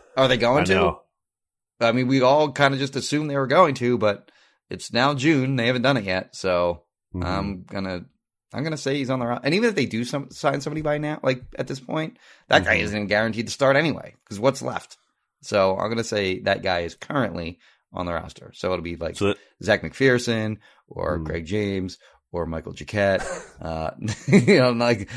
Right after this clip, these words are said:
Speaker 1: not a lot of good options there, but, uh, uh, they might just go into the season with, uh, with a, you know, a very questionable C B two or Vontae Maddox for all we know. Like, you could be starting there again. That would be a disaster, uh, in my opinion. But, um, you know, I think one of those guys will start.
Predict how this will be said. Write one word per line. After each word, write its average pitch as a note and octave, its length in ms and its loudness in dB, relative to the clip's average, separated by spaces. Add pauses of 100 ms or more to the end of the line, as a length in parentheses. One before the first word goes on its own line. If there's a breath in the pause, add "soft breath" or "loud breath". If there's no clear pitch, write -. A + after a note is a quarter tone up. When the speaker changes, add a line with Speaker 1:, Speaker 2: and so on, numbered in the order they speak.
Speaker 1:
not D3+ 200 4
a - 20 4
lot D3+ 140 4
of C#3+ 60 2
good C#3 120 4
options C#3+ 400 2
there, A2 260 4
but, F#2+ 220 -2
uh, F#2 260 -2 (340 soft breath)
uh, F#2 140 -6
they F#2+ 120 -4
might G2+ 220 -2
just G2 180 -4
go F#2 200 -4
into F2+ 140 -6
the F2 120 -8
season E2+ 420 -8
with, D#2 220 -12
uh, D#2+ 280 -8
with E2 180 -10
a, D#2+ 140 -12 (220)
you E2+ 120 -12
know, D#2+ 160 -12
a F2+ 140 -10
very F2+ 260 -6
questionable F#2+ 640 -4
C - 160 -12
B - 140 -12
two - 120 -14
or F3 280 2
Vontae D3 380 -2
Maddox C3+ 260 -2
for G#2+ 140 0
all F#2+ 80 2
we F2 80 -4
know. E2 240 -12 (240 soft breath)
Like, E2+ 80 -10
you E2+ 140 -10
could D2+ 60 -14
be F2 120 -8
starting F#2+ 340 -2
there E2+ 180 -2
again. E2+ 500 -6
That F2+ 100 -2
would E2+ 120 -4
be F2 140 -6
a E2 60 -8
disaster, E2+ 600 -8 (120)
uh, - 200 -12
in F#2 60 -12
my F#2 120 -10
opinion. G#2 340 -4
But, F2 200 -4 (300 soft breath)
um, - 400 -14
you E2+ 180 -6
know, E2 80 -8
I F#2+ 120 0
think F2 240 -6
one F2 100 -4
of E2 60 -8
those D#2+ 180 -6
guys F#2 240 -6
will - 80 -20
start. - 280 -18